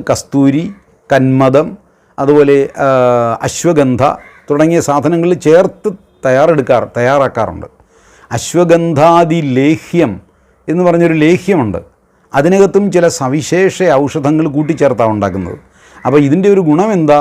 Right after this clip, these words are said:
എന്ന് ചോദിച്ചാൽ അത് നാഡീവ്യവസ്ഥയെ ബലപ്പെടുത്തും, നാഡിക്ക് നല്ല ബലം കൊടുക്കും.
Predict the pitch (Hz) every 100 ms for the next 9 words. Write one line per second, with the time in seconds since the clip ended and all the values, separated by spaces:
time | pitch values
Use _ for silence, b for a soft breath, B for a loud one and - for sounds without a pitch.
0 | 147 - 143 131 110 101 92 113 107 123
1 | 175 185 b b b 127 147 127 113 107
2 | 135 156 185 208 175 147 127 123 - -
3 | 131 139 180 139 120 143 147 131 113 -
4 | _ _ _ _ 107 110 151 175 175 143
5 | 127 120 110 135 139 98 78